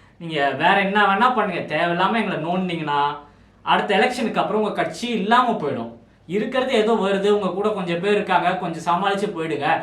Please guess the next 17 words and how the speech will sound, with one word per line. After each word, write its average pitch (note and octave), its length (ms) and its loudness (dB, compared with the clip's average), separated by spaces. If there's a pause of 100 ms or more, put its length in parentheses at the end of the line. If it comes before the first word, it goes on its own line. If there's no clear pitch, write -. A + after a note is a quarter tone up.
(160)
எங்களுக்கு G3+ 440 0
ஒரு G#3+ 160 6
இடத்துல B3 320 0
நின்னா A#3 260 0
கூட்டம் B3 340 -2
கூடும், G#3 420 4 (340)
ஏ, F3 120 0
அவ்வளோ F3+ 420 2
பேர் A3+ 220 0
நின்னா A3 180 2
அப்படி G#3+ 220 4
வரும், G#3+ 260 4
இப்படி G#3 160 2
வரும்ன்றீங்களே. F#3+ 580 4 (460)
நான் E3 140 -4
சொல்றேன், G#3 400 -2
ஒரு B3 240 6